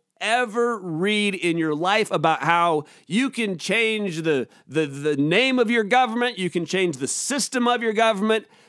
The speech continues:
but basically it always boils down to the haves, the have a lot less,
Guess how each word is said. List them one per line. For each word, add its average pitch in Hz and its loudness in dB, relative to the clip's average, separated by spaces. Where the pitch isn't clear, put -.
but 151 -4
basically 233 2
it 196 -2
always 214 2
boils 196 0
down 185 2
to 170 2
the 156 0
haves, 247 2
the 147 0
have 220 2
a 208 4
lot 226 2
less, 226 2